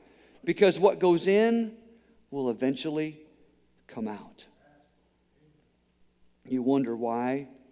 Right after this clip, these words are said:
we have these mass shootings, and I think they're terrible. I would love to look at what these guys did for fun. I love to see the video games that they played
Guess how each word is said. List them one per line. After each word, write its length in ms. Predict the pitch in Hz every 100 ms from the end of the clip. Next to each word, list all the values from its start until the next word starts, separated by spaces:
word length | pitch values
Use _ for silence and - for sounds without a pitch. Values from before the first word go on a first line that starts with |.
| _ _ _ _ -
we 140 | 120
have 300 | 123 120 107
these 260 | 110 107 113
mass 260 | 117 113
shootings, 540 | - - 117 104 98 101
and 80 |
I 60 | 104
think 180 | 110 110
they're 120 | 107
terrible. 460 | - 139 110 104 107 - _ _ _ _ _ _ _ _ _ _ _ _ _ _ _ - -
I 80 |
would 180 | 117 110
love 160 | 110 113
to 80 | 113
look 280 | 110 117 110
at 100 | - -
what 220 | 110 123
these 180 | 120 104
guys 260 | 107 101 104
did 220 | 113 95
for 100 | 101
fun. 400 | - 147 113 98 - _ _ _ _ _ _ _ -
I 60 |
love 140 | 127 113
to 40 |
see 160 | 110 127
the 120 | 113
video 320 | 101 135 127
games 300 | 107 107 110
that 100 | 104
they 120 | 101
played 400 | 110 - 104 104